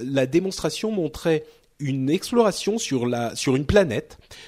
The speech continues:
Euh, une personne marchait en vue à la première personne. Il voyait des animaux un petit peu étranges sur cette planète. Et puis, euh, il rentrait dans un vaisseau,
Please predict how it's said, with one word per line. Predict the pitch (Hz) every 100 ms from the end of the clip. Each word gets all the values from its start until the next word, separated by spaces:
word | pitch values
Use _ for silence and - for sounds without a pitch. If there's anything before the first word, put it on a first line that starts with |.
| -
Euh, | 120 113 110
une | 147 131
personne | 139 120 151 123
marchait | 120 - - 143 240 - -
en | 110
vue | 107 135
à |
la | 113
première | - 107 104
personne. | - - 196 233 - -
Il | 147 139 127
voyait | 139 165 175 160
des | 127 135
animaux | 151 151 151
un | 151
petit | 117 135
peu | - 131
étranges | 113 135 127
sur | 113
cette | - 101
planète. | 104 107 196 - - -
Et | -
puis, | - 196 208 202 - -
euh, | 117 113 113 -
il | 156 135
rentrait | 165 - -
dans | 185 131 120
un |
vaisseau, | 110 120 - 233